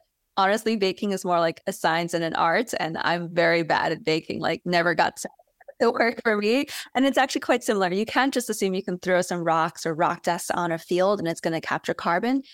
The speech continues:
In our real studies, we've seen that in some cases it's very, very not efficient. Like, it might capture two percent a year, right? So you really need to figure out how to optimize this, how to make sure the temperature, the way that you're mixing into the soil, all of that stuff is right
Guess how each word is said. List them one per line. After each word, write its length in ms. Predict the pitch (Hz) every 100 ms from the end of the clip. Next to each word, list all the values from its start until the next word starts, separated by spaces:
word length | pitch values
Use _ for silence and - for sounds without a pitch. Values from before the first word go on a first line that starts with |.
| -
In 160 | - 208
our 260 | - 214 240
real 300 | 185 185 185
studies, 560 | - 160 175 262 269 _ _ -
we've 160 | 208
seen 220 | 214 214
that 140 | 208 180
in 60 |
some 200 | 220 254
cases 340 | 320 247 240 220
it's 160 | 202
very, 340 | 185 196 202 202
very 200 | 185 180
not 220 | 175 160
efficient. 400 | 165 - - -
Like, 160 | - 190
it 40 |
might 200 | 190 185
capture 260 | - 175 165
two 220 | - 175
percent 400 | 170 170 - -
a 40 |
year, 280 | - - 92
right? 280 | - 185 202 - - -
So 120 | 247
you 140 | 220
really 260 | 208 247 320
need 140 | 254
to 100 | 220
figure 220 | 202 175
out 100 | 175
how 140 | 180 208
to 80 | -
optimize 580 | 247 294 - 175 147 -
this, 200 | - - - -
how 140 | -
to 60 | 247
make 140 | 233
sure 140 | 226 208
the 100 | 180
temperature, 720 | - 196 196 185 - 165 - - _
the 100 | 190
way 260 | 185 202 226
that 200 | 214 180
you're 80 | 180
mixing 300 | 170 - 170
into 180 | 160
the 80 | -
soil, 400 | 170 - - - -
all 180 | 240
of 80 | 240
that 160 | 185 -
stuff 220 | - 170
is 140 | - -
right 380 | 190 185 285